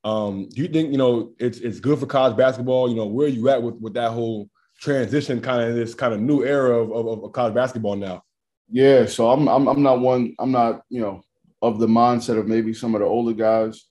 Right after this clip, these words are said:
Speaker 1: Yeah.
Speaker 2: uh, where, hey, this isn't good for the game. For me, uh, I'm one hundred percent fine with it. And, uh,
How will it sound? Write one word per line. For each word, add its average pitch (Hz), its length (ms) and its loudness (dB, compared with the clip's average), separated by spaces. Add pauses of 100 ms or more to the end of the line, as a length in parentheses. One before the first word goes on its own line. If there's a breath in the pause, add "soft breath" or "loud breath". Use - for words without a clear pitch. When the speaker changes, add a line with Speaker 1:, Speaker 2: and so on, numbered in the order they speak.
(220)
Speaker 1:
Yeah. 82 100 -20 (260)
Speaker 2:
uh, 98 140 -4
where, 101 200 -2
hey, 110 180 -2
this 107 220 -8
isn't 104 200 -6
good 110 160 0
for 113 80 -8
the 101 100 -4
game. 107 380 -2
For - 180 -14
me, 110 440 0 (400)
uh, 95 240 -4
I'm 117 100 0
one 117 140 0
hundred 113 160 -2
percent 101 340 -10
fine 104 240 0
with 110 200 -2
it. 85 120 -10 (540)
And, 98 220 -4
uh, 92 360 0